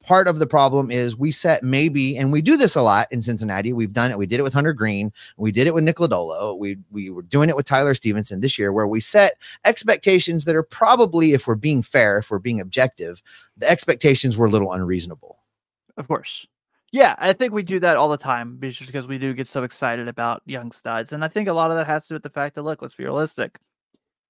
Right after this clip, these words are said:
Speaker 2: Uh, majority of our lives, this team has not been competitive.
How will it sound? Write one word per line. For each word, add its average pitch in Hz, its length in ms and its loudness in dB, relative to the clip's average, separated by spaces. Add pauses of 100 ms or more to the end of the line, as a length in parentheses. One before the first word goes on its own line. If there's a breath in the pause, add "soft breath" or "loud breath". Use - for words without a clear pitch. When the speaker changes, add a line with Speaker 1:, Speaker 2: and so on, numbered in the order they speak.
(200)
Speaker 2:
Uh, 123 180 -6
majority 143 300 -8
of 147 80 -4
our 151 80 2
lives, 143 480 -2
this 131 200 -16 (220)
team 139 220 -10
has 135 160 -12
not 123 240 -6
been 131 160 -10
competitive. 131 400 -12